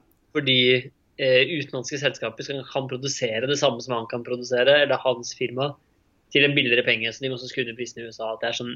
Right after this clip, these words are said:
en evig spiral ned mot døden. Og det er jo interessant nok, det. Men Gad-, Bob Dylan er jo ikke på det, ehm, han er jo ikke i den fabrikken.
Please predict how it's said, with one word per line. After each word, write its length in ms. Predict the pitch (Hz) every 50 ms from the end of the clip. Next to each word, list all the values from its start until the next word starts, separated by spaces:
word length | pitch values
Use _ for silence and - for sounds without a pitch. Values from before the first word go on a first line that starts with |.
| - -
en 100 | 139 143
evig 240 | 135 127 117 117 117
spiral 380 | - - 143 127 117 117 120 120
ned 100 | 117 120
mot 100 | 123 120
døden. 320 | 120 113 110 123 127 127 - _ - _ _ _ _ _ _ _ -
Og 180 | - 143 147 143
det 100 | 143 143
er 120 | 143 135
jo 120 | 135 139 139
interessant 360 | 135 143 135 139 131 127 -
nok, 160 | 160 165 -
det. 240 | - 147 156 160 151 - _ _ _ _ _ _ _ _ -
Men 260 | 151 151 160 156 156
Gad-, 240 | 147 151 143 139 147
Bob 180 | 139 139 139 131
Dylan 240 | 127 127 147 151 - -
er 300 | 117 113 113 113 123 160
jo 60 | 175
ikke 280 | 170 143 - - - 123
på 100 | - 127
det, 280 | 123 113 113 113 113 - _ _ _ _ _ _ _ _ _ _ _ _ _ _ _ 131
ehm, 520 | 127 127 123 123 120 117 117 113 110 110 _ _ _ _ _ -
han 80 | 156 165
er 180 | 156 143 156 185
jo 60 | 196 196
ikke 140 | - 160
i 40 | 151
den 120 | 147 139 131
fabrikken. 460 | 143 135 139 139 143 - 185 170